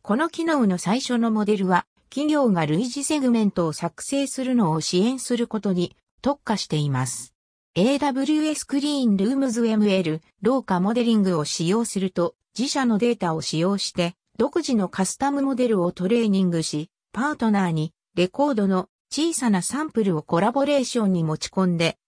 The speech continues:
あなたとパートナーの基盤となるデータを保護しつつ、類似レコードの拡張セットを生成するようパートナーを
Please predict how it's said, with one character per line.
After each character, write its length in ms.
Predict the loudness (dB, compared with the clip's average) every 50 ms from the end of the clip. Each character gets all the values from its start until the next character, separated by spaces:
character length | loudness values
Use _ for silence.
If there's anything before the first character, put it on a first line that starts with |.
| _ _
あ 100 | -2 0
な 100 | 0 0
た 140 | -2 -4 -4
と 160 | -4 -4 -4
パ 220 | -2 -2 -2 -2 0
ー 40 |
ト 140 | 0 0 0
ナ 180 | 0 2 2 0
ー 40 | 0
の 100 | -2 -4
基 160 | -4 -4 -2
盤 220 | 0 0 0 0 0
と 120 | 0 0
な 140 | 2 2 2
る 120 | 0 0
デ 180 | 0 0 0 0
ー 40 | 0
タ 180 | 0 0 0
を 40 | 0
保 160 | 0 -2 -2
護 120 | 0 0 -2
し 100 | -2 -6
つ 160 | -10 -12 -12
つ、 220 | -10 -10 -10 -10 -12 _ _ _ _ _ -2
類 220 | 0 0 0 0
似 100 | 0 0
レ 120 | 0 0 0
コ 200 | 0 0 0 2
ー 40 | 2
ド 120 | 2 2
の 140 | 2 2 0
拡 320 | -2 -4 -6 -6 -6 -6
張 220 | -4 -2 -2 0 -2
セ 160 | -2 -4 -4
ッ 60 | -4 _ -2
ト 120 | 0 0
を 60 | 0
生 240 | 0 -2 -2 -2 -2
成 220 | -2 -2 -4 -4
す 160 | -4 -4 -4 -4
る 100 | -2 -2
よ 140 | 0 -2
う 60 | -2 -2
パ 180 | -2 -2 -2
ー 60 | 0
ト 140 | 0 -2 0
ナ 220 | 0 2 2 2 2
ー 40 |
を 180 | 0 0 -2 -2